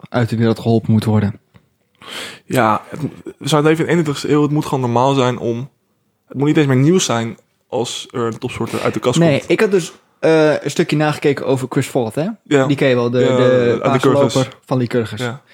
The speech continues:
Speaker 2: Goeie
Speaker 1: Ja.
Speaker 2: speler trouwens.
Speaker 1: Ja, die heeft het laatste jaar hier in tweeduizend negentien bij Lycurgus nog gespeeld. En die hebben genoeg prijzen gewonnen in de afgelopen, eh, jaren bij Lycurgus.
Speaker 2: Ja.
Speaker 1: En, eh, die ging het jaar daarna ging hij naar het buitenland toe. Ik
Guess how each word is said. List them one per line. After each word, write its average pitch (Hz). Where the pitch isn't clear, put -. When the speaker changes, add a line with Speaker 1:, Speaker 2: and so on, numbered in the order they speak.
Speaker 2:
Goeie 127
Speaker 1:
Ja. 120
Speaker 2:
speler 113
trouwens. 117
Speaker 1:
Ja, 143
die 143
heeft 151
het 123
laatste 147
jaar 135
hier 131
in 135
tweeduizend 127
negentien 127
bij 123
Lycurgus 156
nog 165
gespeeld. 165
En -
die 113
hebben 113
genoeg 120
prijzen 127
gewonnen 117
in 120
de 117
afgelopen, 110
eh, 110
jaren 107
bij 110
Lycurgus. -
Speaker 2:
Ja. 127
Speaker 1:
En, 117
eh, 113
die 139
ging 147
het 135
jaar 139
daarna 135
ging 147
hij 139
naar 131
het 123
buitenland 135
toe. 180
Ik -